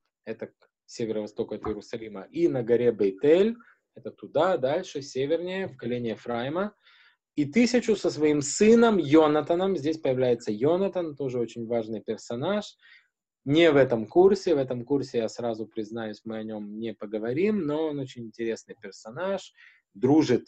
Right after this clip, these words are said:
с Давидом, при том, что Давид является врагом Шауля. В общем, мы коснемся его,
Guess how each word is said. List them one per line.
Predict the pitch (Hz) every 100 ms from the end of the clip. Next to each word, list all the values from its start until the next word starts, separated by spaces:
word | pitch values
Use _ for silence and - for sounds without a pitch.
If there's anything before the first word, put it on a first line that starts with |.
| _ _
с | -
Давидом, | 107 101 139 208 190 165 156 -
при | 110
том, | 110 101
что | - -
Давид | 95 107 113 139 -
является | 95 101 98 95 101
врагом | 95 101 101 101 -
Шауля. | - 123 185 196 175 _ _ _ _ _ _ -
В |
общем, | 107 - 131
мы | 143
коснемся | 135 139 123 - 117
его, | 107 113 110 107 101 98 98